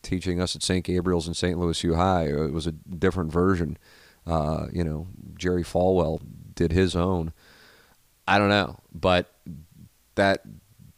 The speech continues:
I don't recognize this stuff, and I'm not on board with that.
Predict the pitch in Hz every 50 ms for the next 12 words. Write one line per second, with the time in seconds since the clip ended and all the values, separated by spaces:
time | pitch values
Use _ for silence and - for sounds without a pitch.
0 | _ _ - 92 73 87 92 95 87 90 95 92 - 82 76 82 80 78 78 76
1 | 87 87 80 - - 76 - - - - - - _ _ _ _ _ _ _ _
2 | _ _ _ 82 80 78 78 78 76 82 90 90 87 87 85 82 82 82 80 80
3 | 85 90 90 80 65 80 82 87 90 82 71 65